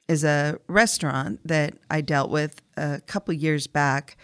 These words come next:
and they had a door, um, in their area for the back of house that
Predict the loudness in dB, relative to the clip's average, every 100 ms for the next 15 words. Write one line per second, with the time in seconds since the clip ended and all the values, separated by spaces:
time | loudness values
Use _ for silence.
0 | -20 -20 _ -2 2 4 2 2 0 0
1 | 0 2 2 0 -2 -6 _ _ _ _
2 | _ _ -2 0 0 -4 0 2 4 4
3 | 2 2 2 2 0 -2 -6 -12 -4 -2
4 | 0 0 0 -2 -4 -4 -2 -2 -4 -8
5 | -20 -20 _ -4 2 2 2